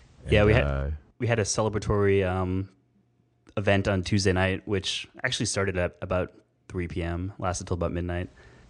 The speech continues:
Speaker 2: Mm-hmm.
Speaker 1: Um, and yeah, I was cons-, very heavily considering going to the same event that you're referring to from last night,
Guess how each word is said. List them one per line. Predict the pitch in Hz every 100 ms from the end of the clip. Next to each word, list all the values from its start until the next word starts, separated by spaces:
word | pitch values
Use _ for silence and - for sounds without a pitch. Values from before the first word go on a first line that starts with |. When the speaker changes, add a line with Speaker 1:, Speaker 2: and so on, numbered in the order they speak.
| 110
Speaker 2:
Mm-hmm. | 120 - - - - -
Speaker 1:
Um, | 85 85 82 82 82
and | 101 90 87
yeah, | 90 85 85
I | 107
was | 101 98 - - _ _ -
cons-, | 123 - - _ _
very | 135 139 135
heavily | 123 120 110
considering | 107 104 101 98
going | 98 98 92
to | 92 95
the | 92
same | - 95
event | 90 92 87
that | 80
you're | 90
referring | 90 - 92
to | 90
from | 90 87
last | 85 92 113
night, | 110 120